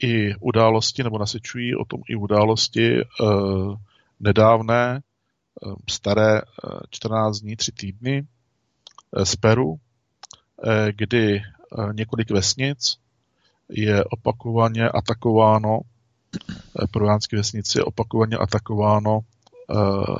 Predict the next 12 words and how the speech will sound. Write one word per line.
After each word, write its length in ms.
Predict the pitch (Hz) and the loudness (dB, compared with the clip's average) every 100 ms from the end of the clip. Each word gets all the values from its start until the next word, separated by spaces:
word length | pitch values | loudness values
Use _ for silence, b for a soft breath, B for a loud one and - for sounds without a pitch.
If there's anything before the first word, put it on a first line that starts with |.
| - 50 | -6 -4
zjevně, 680 | 104 98 110 117 98 95 101 - - _ _ _ _ _ _ - | -2 2 4 4 2 0 -2 -4 -12 _ _ _ _ _ _ -6
není 200 | 101 101 | -4 -2
to 160 | 110 107 | -4 -4
úplně 280 | - 113 | -4 -4
stoprocentní, 960 | 104 110 - 98 - 98 - 107 104 107 | -2 -4 -4 -4 -2 -4 -10 -12 -6 0
ale 360 | 107 104 107 98 | 4 4 4 2
s 120 | - | -4
největší 280 | 104 107 113 | -6 -4 -6
pravděpodobností 1120 | 104 101 104 107 101 104 104 - - 104 107 - | -6 -6 -4 -2 -2 -2 -2 -2 0 0 2 0
humanoidní 600 | 101 104 104 104 107 107 | -2 0 0 -2 -2 -2
mimozemskou 520 | 101 101 104 - 107 | 0 0 0 -2 -2
inteligencí, 840 | 95 104 98 101 101 - 110 113 | 2 4 4 2 0 -2 -2 -6